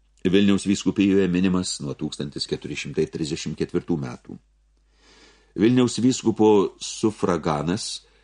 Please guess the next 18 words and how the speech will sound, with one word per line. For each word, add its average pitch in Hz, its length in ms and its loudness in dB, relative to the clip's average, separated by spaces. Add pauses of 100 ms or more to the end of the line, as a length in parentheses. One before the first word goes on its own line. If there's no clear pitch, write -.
(760)
pasirodė 131 460 0 (220)
anksti, 117 640 -2 (120)
minimas 95 500 2
tūkstantis 87 500 -2
trys 90 240 -2
šimtai 87 260 0
devyniasdešimt 80 600 -2
septintais, 85 500 -2
tūkstantis 90 460 -4
trys - 240 -6
šimtai 82 240 -2
devyniasdešimt 82 680 -2
aštuntais 85 480 -2
metais, 80 440 -10 (200)
bet 98 260 2
ta 110 60 6
pareigybė 92 540 2
neįsitvirtino. 67 840 -6